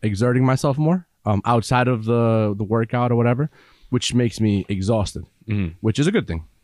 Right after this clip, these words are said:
Speaker 1: right? Uh, however, I've noticed that, um, one, the more, the more I exert, the hungrier I get,
Speaker 2: Mm-hmm.
Speaker 1: which is bad 'cause it makes me snack at other times, maybe when I shouldn't.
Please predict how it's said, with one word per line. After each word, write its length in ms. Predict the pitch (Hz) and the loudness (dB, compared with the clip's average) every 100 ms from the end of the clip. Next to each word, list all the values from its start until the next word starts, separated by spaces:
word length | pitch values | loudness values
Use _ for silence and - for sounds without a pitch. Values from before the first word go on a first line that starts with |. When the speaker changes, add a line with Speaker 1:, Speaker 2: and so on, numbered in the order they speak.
| - | -4
Speaker 1:
right? 200 | 110 147 _ _ _ _ _ _ | -2 -2 _ _ _ _ _ _
Uh, 260 | 117 117 110 | 0 2 2
however, 600 | 101 113 143 113 104 104 | 2 2 2 2 0 -2
I've 180 | 110 110 | -2 2
noticed 400 | 113 110 107 98 | 2 4 2 0
that, 180 | 110 98 | 0 0
um, 440 | 98 98 95 92 104 | 0 0 0 -2 0
one, 480 | 123 151 117 107 107 - - | 2 2 2 0 -2 -16 -18
the 140 | 95 104 | -4 -2
more, 560 | 110 104 104 95 90 - | 0 0 0 0 -4 -4
the 80 | |
more 160 | 101 110 | 0 0
I 120 | 101 | 2
exert, 440 | 98 98 110 135 - _ _ - | 0 0 0 0 -4 _ _ -10
the 80 | 95 | -4
hungrier 340 | 170 104 87 | -2 -2 -4
I 120 | 80 | -6
get, 200 | 80 82 - _ _ - | -8 -12 -14 _ _ -4
Speaker 2:
Mm-hmm. 240 | 90 90 131 | -2 -2 -4
Speaker 1:
which 340 | 110 - - - _ _ _ _ _ _ _ | -4 -4 -8 -14 _ _ _ _ _ _ _
is 120 | 107 | -4
bad 320 | 87 107 98 90 | -2 0 -2 -4
'cause 100 | 90 | -2
it 40 | |
makes 200 | 104 98 | -2 -2
me 240 | 107 92 85 | -2 -2 -4
snack 500 | - 113 120 92 - - | -6 -4 -2 -4 -8 -10
at 120 | 110 | -4
other 220 | 107 95 | -2 -2
times, 360 | 92 104 90 87 - | -2 -2 -2 -6 -6
maybe 260 | 95 90 | -6 -6
when 120 | 82 87 | -6 -6
I 60 | |
shouldn't. 320 | 85 101 85 | -6 -4 -6